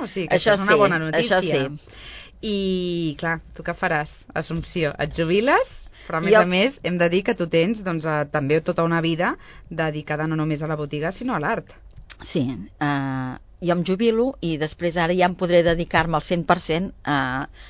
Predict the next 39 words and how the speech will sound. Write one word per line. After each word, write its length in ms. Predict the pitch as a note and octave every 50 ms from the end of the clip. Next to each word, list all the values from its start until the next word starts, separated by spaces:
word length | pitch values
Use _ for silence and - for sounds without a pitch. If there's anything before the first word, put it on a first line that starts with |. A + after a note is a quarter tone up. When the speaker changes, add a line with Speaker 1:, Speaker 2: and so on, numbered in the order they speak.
| - -
Speaker 2:
a 100 | - D3+
dibuixar, 480 | D#3+ E3 C#3 C3+ D3 - - F3+ F3+ F3
a 60 | E3+
pintar, 360 | - D#3 D3 D3 - F#3 F#3+ G3
a 20 | F#3
viatjar 560 | E3+ D#3+ D3+ D3 D3+ E3+ G#3+ F#3+ G3+ B3 C4 - - - - - - - - - - - - -
i 480 | - F#3+ F3 E3+ E3+ D#3+ D#3+ D#3 D3+ D3 -
fer 160 | - F3+ E3
totes 300 | - F#3 F3 - - D#3+
les 260 | D3+ C#3 C#3+ - - -
coses 260 | - D#3 D3+ C#3 D#3
aquestes 380 | C#3+ - C#3+ D3 - D#3 D#3 -
que 140 | - C3+ C#3
m'in-, 300 | C3+ C3+ C#3+ D#3 D3 - - -
més 220 | F3 E3+ D#3 D#3
m'interessen. 640 | E3 D#3+ C#3 - C#3 C#3 C#3 - - C#3+ C3+ D3+ D#3+ -
Speaker 1:
Mhm. 280 | E3 D3+ D3 D3 F3 G#3+ - - - - - - - -
Perquè 500 | D3+ D3 D3+ D#3+ D#3 C#3+ C#3 C3+ C3+ C3
qui 140 | - D3
no 220 | D3 C#3+ C#3 C3+ C3
et 100 | C3+ C3+
conegui, 400 | - D#3 D3+ D3+ C3 C3 D3 D3 D#3
hem 100 | E3+ E3
de 100 | C#3+ C3+
dir 160 | C#3 C3 B2
que 100 | - D3
l'Assumpció, 920 | C#3+ C3+ C3 B2+ B2+ B2+ B2+ B2+ - C#3 D3 C#3+ - - - C#3 C3+ C3
doncs, 200 | D3+ D#3+ D#3+ D3+
ha 180 | D3 C#3 B2+ B2+
exposat 560 | B2+ - - - - C#3+ C#3 C3+ B2+ C3+ D#3
a 60 | D3+
diversos 460 | C#3+ C3 C3 B2+ - - D3 C3 -
països, 560 | - - C3 B2+ B2+ B2 B2+ C3 C#3 C3+ C3 -
té 100 | C#3+ C3
creacions 640 | - B2+ B2+ B2+ B2 B2 - - C#3 B2+ C3 C3+ C#3
al 180 | C3+ B2+ B2+ B2+
Museu 360 | C3 C3 C3 C#3 C3 B2 B2+
d'Art, 380 | C3+ C3 C3 C3 C3 C3 - C3
no? 280 | B2+ B2 C3+ G3 -